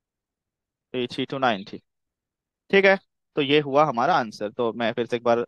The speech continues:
थोड़ा highlight कर देता हूँ। देखो, अ, पहला वाला question था ये, इसका answer ये। ठीक है, Okay, sixty to seventy। ठीक है, then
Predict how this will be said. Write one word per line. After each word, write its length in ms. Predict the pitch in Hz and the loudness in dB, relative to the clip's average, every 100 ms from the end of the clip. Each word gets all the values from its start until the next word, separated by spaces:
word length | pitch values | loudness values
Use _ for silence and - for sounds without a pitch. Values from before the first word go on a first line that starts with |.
| - | -6
थोड़ा 120 | 117 | -2
highlight 280 | 117 107 117 | 0 2 2
कर 160 | 120 110 | 2 0
देता 160 | 107 | 0
हूँ। 60 | 117 | -2
देखो, 240 | 117 156 | 0 0
अ, 60 | 196 _ _ _ _ - | -2 _ _ _ _ 0
पहला 960 | 131 127 127 127 131 - _ - 135 135 | 6 8 8 8 6 0 _ -2 0 0
वाला 100 | 143 | 0
question 360 | 143 - 143 147 | -4 -6 -4 4
था 100 | 147 | 4
ये, 220 | 127 110 | 4 -2
इसका 440 | - _ _ - | -4 _ _ -10
answer 220 | 117 127 117 | -8 -6 -6
ये। 140 | 98 - _ _ _ _ _ _ _ _ _ _ _ _ _ _ _ _ _ _ _ _ _ _ _ _ - | -6 -8 _ _ _ _ _ _ _ _ _ _ _ _ _ _ _ _ _ _ _ _ _ _ _ _ -10
ठीक 160 | 156 | -8
है, 100 | 117 - _ _ _ _ _ _ _ _ _ _ _ _ _ _ _ _ _ _ _ _ _ | -8 -10 _ _ _ _ _ _ _ _ _ _ _ _ _ _ _ _ _ _ _ _ _
Okay, 300 | 156 208 185 | 0 2 2
sixty 300 | - 139 - | 0 -6 -4
to 80 | 139 | -2
seventy। 440 | 143 123 120 123 185 - _ _ _ _ _ _ _ _ _ _ _ _ _ - | 2 2 2 -4 -10 -12 _ _ _ _ _ _ _ _ _ _ _ _ _ -4
ठीक 180 | 135 | -2
है, 60 | 101 | 0
then 380 | 101 127 131 | 2 2 2